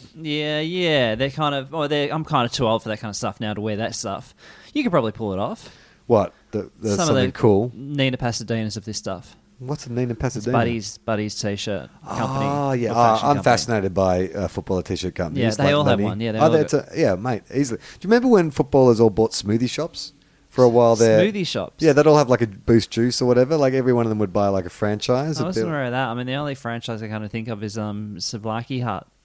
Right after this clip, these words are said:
Speaker 2: Oh, yeah, Cuda.
Speaker 1: Cuda.
Speaker 2: Well, wasn't there a rumour about Peter Bell when he went to Fremantle? They gave him a McDonald's. <laughs>
Speaker 1: Yeah, <laughs> yeah, that's right. Yeah, of course, yeah. Gavin McDonald's, yeah.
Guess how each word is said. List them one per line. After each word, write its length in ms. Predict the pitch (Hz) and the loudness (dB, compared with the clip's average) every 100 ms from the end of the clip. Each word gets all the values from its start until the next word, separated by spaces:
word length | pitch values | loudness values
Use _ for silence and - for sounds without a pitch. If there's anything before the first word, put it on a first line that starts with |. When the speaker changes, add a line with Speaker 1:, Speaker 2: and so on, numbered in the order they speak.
| _ | _
Speaker 2:
Oh, 120 | 117 120 | 4 6
yeah, 340 | 120 120 113 - - | 8 6 4 -2 -4
Cuda. 340 | 127 123 104 - | 2 2 2 -4
Speaker 1:
Cuda. 400 | 143 139 127 110 - _ | -10 -8 -8 -12 -18 _
Speaker 2:
Well, 120 | 139 175 | 0 0
wasn't 200 | 196 185 | 2 4
there 80 | 135 | 6
a 20 | |
rumour 240 | 127 120 | 6 4
about 260 | 113 110 - | 2 2 0
Peter 200 | 113 104 | -4 -2
Bell 280 | 87 107 139 | -2 0 -2
when 120 | 117 | -4
he 60 | 104 | -4
went 200 | 104 104 | -6 -6
to 100 | 110 | -6
Fremantle? 500 | - 107 104 107 135 | -4 -4 -2 -2 -2
They 100 | 113 101 | -2 0
gave 180 | 98 | -2
him 100 | 95 | -2
a 60 | 95 | -4
McDonald's. 760 | 92 - 104 - - - - - | -4 -4 -6 -6 -12 -6 -6 -4
<laughs> 40 | |
Speaker 1:
Yeah, 280 | 147 143 113 - | -2 -2 -4 -6
<laughs> 80 | 160 | -6
yeah, 300 | 156 226 233 | -2 -2 0
that's 240 | 262 - | -2 -4
right. 220 | 113 107 220 | -6 -6 -4
Yeah, 160 | 254 | -2
of 120 | 226 - | -2 -2
course, 360 | 262 185 - | -4 -2 -6
yeah. 300 | 240 226 98 - - | -6 -6 -8 -12 -16
Gavin 220 | 175 175 | -12 -6
McDonald's, 600 | 156 139 160 170 - - | -6 -6 -10 -10 -12 -12
yeah. 220 | 151 151 | -10 -10